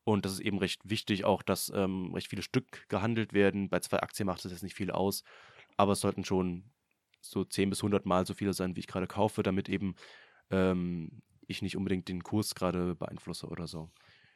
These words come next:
Dann kannst du eben auf Weiter klicken und dann kannst du dann vermutlich, ähm, so die, ähm, Höchst- und, äh, Untergrenze und so weiter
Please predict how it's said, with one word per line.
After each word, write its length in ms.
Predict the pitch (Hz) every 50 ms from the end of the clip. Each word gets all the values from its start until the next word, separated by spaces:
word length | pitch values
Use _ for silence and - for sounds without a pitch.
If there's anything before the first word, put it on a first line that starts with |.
| _
Dann 120 | - 95 90
kannst 260 | - 110 110 - -
du 180 | - 110 107 107
eben 420 | - 101 98 98 95 92 92 92 -
auf 140 | - - - -
Weiter 320 | 92 92 120 - - 135
klicken 420 | - - 131 127 - 131 123 117 -
und 80 | 90
dann 160 | 98 95 92
kannst 320 | - - 90 90 - - -
du 240 | 101 95 95 90 - _ _ - - - _ _ _ _
dann 140 | - 98 87
vermutlich, 640 | - 95 92 95 101 - - 98 95 - - - -
ähm, 560 | 92 92 92 90 90 90 87 85 87 - - - - _ _ - - 92 85
so 160 | - - - 92
die, 320 | - 87 90 - - 90 - _ _ - - -
ähm, 320 | 95 - - - - - - _
Höchst- 260 | - 104 104 - - -
und, 260 | 90 87 90 87 -
äh, 180 | - 65 58 - 90 - -
Untergrenze 500 | - 104 - 107 - - 92 95 - 98
und 80 | 95
so 120 | - 98 90
weiter 340 | 95 92 - 95 92 90